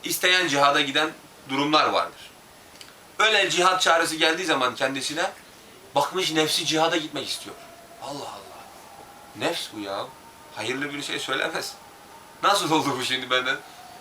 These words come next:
Allah yolunda cihad istiyor. Tartmış kendini. Allah'a iltica etmiş Subhanahu Teala.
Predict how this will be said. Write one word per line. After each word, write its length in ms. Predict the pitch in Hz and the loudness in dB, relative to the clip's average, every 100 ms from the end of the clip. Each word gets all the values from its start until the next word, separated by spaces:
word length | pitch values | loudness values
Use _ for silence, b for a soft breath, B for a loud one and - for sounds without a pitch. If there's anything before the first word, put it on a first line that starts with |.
| - | -4
Allah 280 | 123 131 135 | 2 4 4
yolunda 300 | 131 123 143 | 4 0 -2
cihad 320 | 127 127 127 | 0 2 2
istiyor. 280 | - - - - - - - - - - | 0 -10 -12 -16 -20 -20 -20 -20 -20 -8
Tartmış 480 | - - - 139 - | -4 -4 -4 -4 -4
kendini. 480 | - 107 98 92 90 - | -4 -10 -12 -16 -16 -4
Allah'a 360 | 117 135 135 147 | -2 2 0 0
iltica 420 | 120 123 120 127 | -6 -8 0 0
etmiş 200 | 107 107 | 0 -6
Subhanahu 420 | 110 107 113 101 | -12 -6 -6 -6
Teala. 300 | 101 113 156 | -6 -6 -6